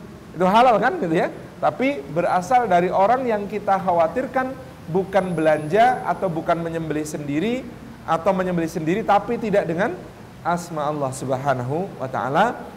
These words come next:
maka kita dipersilahkan makan saja sayur-sayurannya, biji-bijiannya, tapi hindari dagingnya.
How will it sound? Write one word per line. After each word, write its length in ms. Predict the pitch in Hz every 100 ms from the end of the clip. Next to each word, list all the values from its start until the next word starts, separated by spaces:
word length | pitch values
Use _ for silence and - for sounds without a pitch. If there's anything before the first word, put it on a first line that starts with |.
| -
maka 240 | 135 135 165
kita 240 | 165 156
dipersilahkan 840 | 143 135 - 147 151 165 160 -
makan 460 | 170 165 - 214 208
saja 420 | 190 170 160 247 - - - - - - - -
sayur-sayurannya, 1200 | - 160 160 160 160 156 147 143 151 180 202 196 147
biji-bijiannya, 1080 | 156 156 156 147 147 139 151 147 180 208 214 214 - - -
tapi 240 | 143 139 160
hindari 560 | 156 143 135 156 285 311 - - - - -
dagingnya. 480 | 135 131 127 117